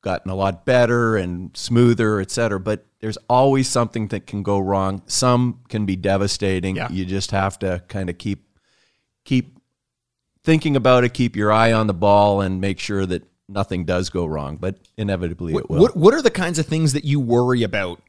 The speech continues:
Speaker 2: uh, losing track of? What are, what are the, the, the sort of plate spinning elements that, that, that keep you up at night? What, is, is it more on a relationship athlete to athlete basis, or is it with your, with our customers and clients and something
Speaker 1: All of
Speaker 2: like
Speaker 1: that.
Speaker 2: that? It's all of it, eh?
Speaker 1: Yeah.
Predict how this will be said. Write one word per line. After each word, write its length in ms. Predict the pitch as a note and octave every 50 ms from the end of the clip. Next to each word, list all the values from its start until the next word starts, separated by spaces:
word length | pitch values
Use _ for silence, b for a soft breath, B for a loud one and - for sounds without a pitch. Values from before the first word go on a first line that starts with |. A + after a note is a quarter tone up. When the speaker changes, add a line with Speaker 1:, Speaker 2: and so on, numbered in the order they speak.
| _ _
Speaker 2:
uh, 240 | A2 G#2+ G2+ G2+ G2+
losing 340 | G2+ A2+ A#2 A2+ G2+ G#2+ G#2
track 360 | - - - G2+ E2+ D#2 -
of? 160 | - D#2 F2 A#2+
What 120 | C#3 D#3+
are, 120 | G3+ G#3+
what 160 | F#3+ E3 F3+ G3
are 20 |
the, 220 | F#3 F3 D#3+ - C3
the, 200 | C#3 C3 B2+ A#2+
the 140 | G2+ B2 A#2+
sort 180 | - - C#3 B2+
of 240 | A#2+ G#2 - - _
plate 320 | - - C3 C3+ B2+ -
spinning 560 | - - - - - B2 A#2 A#2 A2 G#2+ -
elements 560 | A2+ A2+ A2+ A2+ G#2+ G2+ F#2 G2 - - - -
that, 400 | A2 G#2+ G2+ G2 G2 - - -
that, 280 | A2+ G#2 G2+ F#2+ -
that 140 | A2+ G2+ -
keep 200 | - B2 G#2 -
you 140 | A2+ G#2+ F#2+
up 120 | F2+ -
at 100 | G2+ -
night? 220 | F#2+ F#2+ F#2 E2+ F#2+
What, 140 | A#2 A2+
is, 160 | B2 C3+ B2 -
is 160 | E3+ C#3 D#3
it 80 | D3+
more 420 | D3 D3 E3 F3+ F#3+ G3 G3 F#3+ -
on 220 | - E3 D#3+ D#3
a 220 | D3 C#3+ C#3 C3 A#2+
relationship 680 | A#2 B2 A#2+ A2+ A#2 B2 - - B2+ - - A#2+ -
athlete 360 | B2 A#2 A#2 - C3 B2 -
to 120 | - - A2+
athlete 360 | A2+ A2+ - B2+ B2 A2+ -
basis, 520 | A#2 A2+ A#2 A2+ - - A#2 A2+ G#2+ -
or 160 | - A#2+ A2 A2
is 100 | G#2+ A2
it 140 | G#2+ -
with 220 | G#2+ G#2+ G2 - A2+
your, 180 | G#2 F#2 F2 -
with 200 | G#2+ A2+ G#2 A2+
our 100 | G2+ G2
customers 460 | - C3 B2+ - - B2+ A#2 G#2 -
and 100 | G#2+ G#2
clients 640 | - - C#3+ C#3+ C3+ C3+ C3 C3 C3 B2+ - -
and 240 | B2+ A2 G#2 G2+ G2+
something 200 | - B2 A2+ A2+
Speaker 1:
All 100 | G#2+ G#2+ G2
of 40 |
Speaker 2:
like 140 | A2+ A#2 F2+
Speaker 1:
that. 100 | E2 F2 -
Speaker 2:
that? 80 | - B2+
It's 100 | A#2 C3
all 160 | A2+ G#2 F#2+
of 80 | F2+
it, 100 | F2 -
eh? 120 | - F#2 -
Speaker 1:
Yeah. 240 | F#2+ D#2 B1+ G#1+